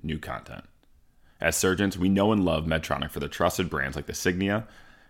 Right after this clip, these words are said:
Tri-Staple Smart Stapling Platform, and LigaSure Vessel Sealer.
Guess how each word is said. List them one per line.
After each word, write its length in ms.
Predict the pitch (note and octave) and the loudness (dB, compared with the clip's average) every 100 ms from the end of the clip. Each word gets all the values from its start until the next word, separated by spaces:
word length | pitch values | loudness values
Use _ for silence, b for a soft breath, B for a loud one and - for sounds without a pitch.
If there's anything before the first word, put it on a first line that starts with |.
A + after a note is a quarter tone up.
| - | 0
Tri-Staple 500 | F2+ E2+ - E2+ F2 | 4 4 4 2 2
Smart 300 | - D#2+ C2 | 0 0 0
Stapling 380 | - D#2 D2 D2+ | -2 -4 -6 0
Platform, 600 | F2 D2 - F#2+ F#2+ F2 b b b - | 2 2 2 -2 -2 -4 b b b 2
and 200 | F#2 F#2 | 4 6
LigaSure 440 | E2+ D#2 D#2+ E2 | 4 4 2 0
Vessel 280 | D2 D2 C#2 | 0 -2 -4
Sealer. 420 | - A#1 A1+ - | -8 -8 -10 -14